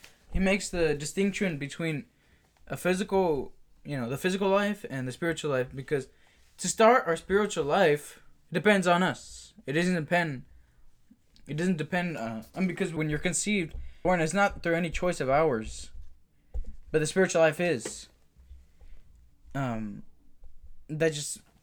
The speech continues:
<clears throat> We just have to cooperate with God's grace. We have to put our part in it,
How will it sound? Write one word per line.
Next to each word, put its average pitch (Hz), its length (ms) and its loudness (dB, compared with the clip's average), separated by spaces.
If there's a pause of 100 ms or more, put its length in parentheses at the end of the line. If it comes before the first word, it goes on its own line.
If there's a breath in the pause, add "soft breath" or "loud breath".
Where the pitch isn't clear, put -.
(400)
<clears throat> - 460 -4 (640)
We 170 180 0
just 180 180 -2
have 185 140 2
to 151 400 0
cooperate 156 400 2
with 139 140 -4
God's 139 260 4
grace. 160 480 -4 (360 soft breath)
We 160 60 2
have 160 80 -2
to 185 120 2 (160)
put 208 200 6
our 185 160 8
part 202 420 2
in 185 160 0
it, 120 160 -4